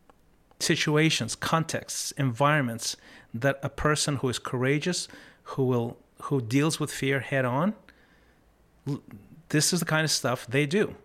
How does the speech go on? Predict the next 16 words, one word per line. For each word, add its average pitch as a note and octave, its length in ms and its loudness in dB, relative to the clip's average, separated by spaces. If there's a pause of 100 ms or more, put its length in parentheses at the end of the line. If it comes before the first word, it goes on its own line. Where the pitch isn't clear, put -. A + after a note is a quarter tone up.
(120)
And C3+ 140 2
I D3+ 80 6
will D#3 180 4
be C#3+ 160 0
one C#3+ 140 2
of C3 80 -4
those C#3+ 160 -2
people. F3+ 340 -4 (840)
What C#3+ 180 2
is D3 80 2
it D#3 60 4
gonna D#3 160 2
take? - 380 -2 (580)
And B2+ 120 2
with A#2 160 -4
time, D3+ 640 0